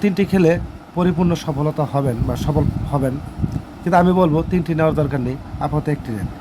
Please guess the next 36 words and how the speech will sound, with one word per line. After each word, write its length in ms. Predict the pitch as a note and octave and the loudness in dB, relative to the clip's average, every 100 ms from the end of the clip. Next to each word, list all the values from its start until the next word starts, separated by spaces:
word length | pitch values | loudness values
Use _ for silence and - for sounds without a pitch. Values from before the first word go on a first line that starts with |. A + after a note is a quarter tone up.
| - - | -12 -2
নিয়ে 160 | C#3+ D3+ | 2 2
আপনারা 200 | C#3+ C#3 C3 | 2 -4 -2
খেয়ে 180 | D3 C#3 | -2 -2
দেখতে 180 | C3 C3 | -4 -4
পারেন। 180 | A#2 G2 - - - - - - - | -6 -8 -10 -10 -10 -8 -6 -6 -4
আপনারা 260 | D3 F#3 F3 | 0 2 4
নিজেরা 220 | F3+ G3+ F#3+ | 4 4 2
অনুভব 220 | G3 F#3+ F3 | 2 2 2
করতে 160 | F3+ E3 | 0 0
পারেন, 140 | E3 D3 | 0 0
বুঝতে 180 | F#3+ - F3 | 0 2 2
পারবেন 200 | C#3 A#2 - - - | 2 -2 -8 -14 -6
যে 60 | D#3 D3+ | 0 0
আপনি 120 | E3 - | 0 -2
কী 80 | F#3 | -2
ছিলেন, 200 | G3 E3+ C#3+ | 0 0 0
কী 80 | D3+ B2 | 0 0
হইলেন। 220 | G#2 F2+ - - - - - - - - - - | -2 -6 -8 -8 -4 -2 -2 -4 -6 -8 -4 0
আপনার 160 | D3+ D#3 | 2 2
পরিবর্তন 340 | F#3 G3 G3 F3 | 4 4 2 0
আপনি 100 | D#3+ D3 | 0 0
নিজেই 180 | D#3 D#3 C#3 | 2 2 0
বুঝতে 180 | - B2 | -2 -4
পারবেন। 200 | A2 - - - - - | -4 -6 -10 -10 -8 0
তাই 140 | D3 D3 | 2 4
বলবো 220 | D3 A#2+ A#2+ - - - D3 | 2 0 -6 -12 -18 -12 -10
একটি 140 | - C#3+ | -2 0
লায়ন 160 | C3+ B2 | 2 0
পাওয়ার 160 | B2+ A#2 | -2 -2
খেয়ে 140 | B2+ | -4
দেখেন। 180 | A#2 - - - - - - - - - - - - - - - - - F#3 | -4 -4 -6 -6 -10 -14 -10 -4 -6 -6 -12 -12 -8 -8 -8 -10 -8 -2 0
এখানে 220 | F#3+ G#3+ G3 | 2 4 4
আমরা 180 | F3 F3 C#3+ - - - - - - - - | 4 4 4 -2 -16 -20 -20 -20 -20 -20 -4
এই 220 | F#3+ A3+ A#3+ A#3+ C3+ | 2 4 2 -4 -2
ভেষজ 320 | D3 D#3+ F#3+ - | 0 0 -2 -2
ফর্মুলা 260 | F3+ D#3+ D#3 | 0 2 4